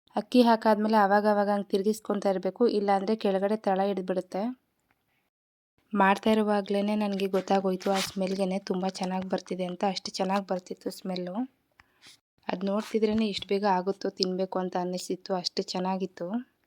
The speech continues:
But ಅವ್ರು ತಿಂದ್ಮೇಲೆ ಏನು ಹೇಳ್ತಾರೆ ಅಂತ ವೇಟ್ ಮಾಡಿ ನೋಡಬೇಕಾಗತ್ತೆ ಅಷ್ಟೇ. ಅಷ್ಟರಲ್ಲಿ ಟೈಮ್ ಬೇರೆ ಆಗೋಯ್ತು, ಅವರೂ ಬಂದರು.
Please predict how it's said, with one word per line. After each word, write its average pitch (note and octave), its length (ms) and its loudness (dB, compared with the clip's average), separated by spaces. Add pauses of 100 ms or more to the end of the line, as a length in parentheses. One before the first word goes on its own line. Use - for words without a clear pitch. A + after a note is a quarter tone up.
(540)
But - 120 -2
ಅವ್ರು G3 160 2
ತಿಂದ್ಮೇಲೆ G3+ 440 0
ಏನು G3 100 0
ಹೇಳ್ತಾರೆ F#3 420 -2
ಅಂತ F3 280 -4
ವೇಟ್ F3+ 320 -4
ಮಾಡಿ F3+ 220 -2
ನೋಡಬೇಕಾಗತ್ತೆ E3+ 760 -8
ಅಷ್ಟೇ. - 260 -14 (1500)
ಅಷ್ಟರಲ್ಲಿ G3+ 540 -2
ಟೈಮ್ G3+ 360 -2
ಬೇರೆ G3 200 2
ಆಗೋಯ್ತು, F#3+ 580 0
ಅವರೂ G3+ 480 0
ಬಂದರು. F#3+ 500 -2